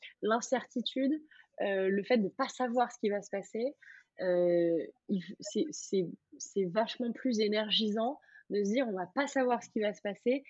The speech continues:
et on va essayer de tout mettre en place justement pour, pour que ça se passe le mieux possible », plutôt que de se,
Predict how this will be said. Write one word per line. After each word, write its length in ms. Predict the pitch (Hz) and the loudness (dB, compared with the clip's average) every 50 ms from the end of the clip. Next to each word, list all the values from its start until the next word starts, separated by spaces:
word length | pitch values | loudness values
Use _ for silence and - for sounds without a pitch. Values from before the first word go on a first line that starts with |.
| - - - - | -20 -20 -10 -4
et 100 | - 202 | -2 0
on 80 | 190 190 | 0 2
va 100 | 202 208 | 2 0
essayer 280 | 214 202 - 240 247 214 | 0 -2 -2 -2 0 2
de 140 | 196 185 - _ | 2 0 0 _
tout 140 | - - 302 | 0 2 2
mettre 260 | 311 302 254 - - | 2 2 0 -2 -2
en 80 | 247 226 | -4 -2
place 340 | - 247 233 247 247 - - - | 2 2 2 2 2 -2 -8 -4
justement 540 | 208 226 269 269 - - 269 254 254 262 269 | 0 0 2 2 0 0 -2 -2 -2 -4 -4
pour, 200 | - 277 254 202 185 - _ | -2 0 0 0 -2 -4 _
pour 180 | - 285 - - | -2 -2 0 2
que 100 | - 262 | 0 0
ça 160 | - - 233 | 0 -2 -4
se 60 | - | -2
passe 220 | - 233 233 - - 214 | -2 -2 -2 -4 -4 -6
le 60 | 196 | -6
mieux 140 | 196 202 190 | -6 -6 -4
possible », 540 | - 208 - - - - 269 262 233 185 - - - - - - - _ - | -4 -6 -6 -6 -4 -2 -2 0 -2 -2 -4 -10 -20 -20 -20 -20 -20 _ -4
plutôt 320 | - 233 202 - 269 285 | -2 0 2 4 6 6
que 80 | 247 220 | 6 6
de 160 | 196 202 214 | 6 4 2
se, 440 | 208 - - 214 202 190 190 - | 2 0 2 4 6 6 6 4